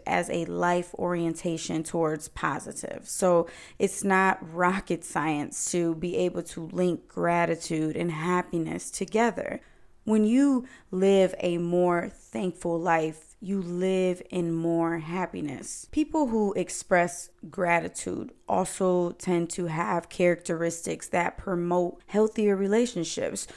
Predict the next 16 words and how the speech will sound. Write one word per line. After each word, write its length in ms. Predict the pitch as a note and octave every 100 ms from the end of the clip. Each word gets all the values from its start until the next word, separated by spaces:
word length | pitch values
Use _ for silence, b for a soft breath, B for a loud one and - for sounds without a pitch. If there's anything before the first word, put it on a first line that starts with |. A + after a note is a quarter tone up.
| B
Grateful 400 | F#3+ G#3+ C#4 B3+
people 540 | A#3+ A#3 B3+ A#3 F#3 F#3
are 100 | -
more 240 | F3+ F#3 F#3
likely 540 | F3 F3+ F3+ F3 E3+
to 180 | D#3 F3+
take 340 | - F3+ F3 -
action 640 | F#3 E3+ - - F#3 D3
to 180 | - F#3
resolve 480 | E3+ E3 E3+ E3 E3
conflicts 600 | - F3 E3+ F3+ D#3 -
and 180 | E3+ E3+
engage 640 | E3+ D#3+ F3 F3 E3+ E3+
in 140 | F#3 F3
helpful 540 | D3+ E3+ E3+ - E3
behaviors. 680 | D#3+ F3 E3 E3 - - -